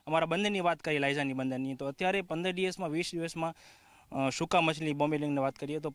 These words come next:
ચાલીસથી પચાસ લાખનું વેચાણ થઈ ગયું છે. જો કંપની આવશે, જ્યાં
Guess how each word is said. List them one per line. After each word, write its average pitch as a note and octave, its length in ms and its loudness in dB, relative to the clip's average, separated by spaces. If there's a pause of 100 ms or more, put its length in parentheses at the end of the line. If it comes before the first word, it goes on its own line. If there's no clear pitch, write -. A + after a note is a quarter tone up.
ચાલીસથી E3 340 -2
પચાસ E3 320 -2
લાખનું D#3 280 0
વેચાણ C#3+ 240 2
થઈ C3 180 -4
ગયું A#2+ 160 -6
છે. - 200 -12 (380)
જો A3 120 4
કંપની F#3+ 360 4
આવશે, D3+ 340 2 (360)
જ્યાં G#3 520 2